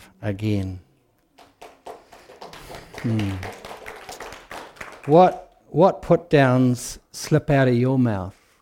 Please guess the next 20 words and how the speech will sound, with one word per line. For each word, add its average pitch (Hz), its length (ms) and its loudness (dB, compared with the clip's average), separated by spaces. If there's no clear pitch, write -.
What 156 380 -4
things 147 280 2
have 127 140 -2
you 131 80 0
spoken 127 640 -2
over 120 180 -4
your 123 340 2
life? 90 520 -6
Even 202 380 8
saying 190 540 6
to 156 80 6
someone, 151 640 6
"You'll 190 220 8
never 156 480 8
amount 139 460 6
to 131 140 4
anything," 123 560 2
that's 180 220 -8
a 123 40 -2
curse. - 600 -8